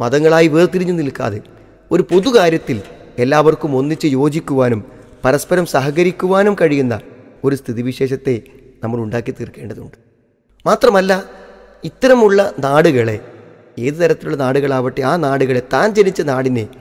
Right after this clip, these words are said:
ആ മണ്ണിനെ സ്നേഹിക്കുവാനുള്ള പ്രത്യേകമായ നിർദ്ദേശങ്ങളുണ്ട്. മഹാനായ റസൂൽ കരീം സ്വല്ലല്ലാഹു അലൈഹി വസല്ലമ മദീനത്താണ് ജീവിച്ചിരുന്നത്.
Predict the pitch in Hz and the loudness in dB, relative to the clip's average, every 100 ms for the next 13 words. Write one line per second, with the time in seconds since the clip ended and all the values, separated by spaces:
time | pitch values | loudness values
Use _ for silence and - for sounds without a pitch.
0 | - - - - 127 147 123 131 120 110 | -20 -20 -20 -6 -2 0 0 0 -2 -8
1 | - - - - - 120 131 - 135 120 | -18 -20 -20 -16 -4 -2 -2 -4 -4 -4
2 | 117 113 - - 117 - 131 143 131 123 | -4 -8 -12 -12 -12 0 0 2 0 0
3 | 120 120 - - - 120 120 135 160 180 | -2 -4 -20 -20 -8 -4 0 0 0 -4
4 | 165 123 98 - - _ _ _ _ - | -6 -6 -8 -18 -20 _ _ _ _ -14
5 | 113 131 135 127 120 139 143 143 143 143 | -6 -4 -2 -2 -4 -6 -6 -6 -4 -6
6 | 151 156 - 123 120 165 170 185 165 165 | -6 -8 -8 -4 0 0 0 -2 -2 -4
7 | 160 139 110 | -6 -8 -12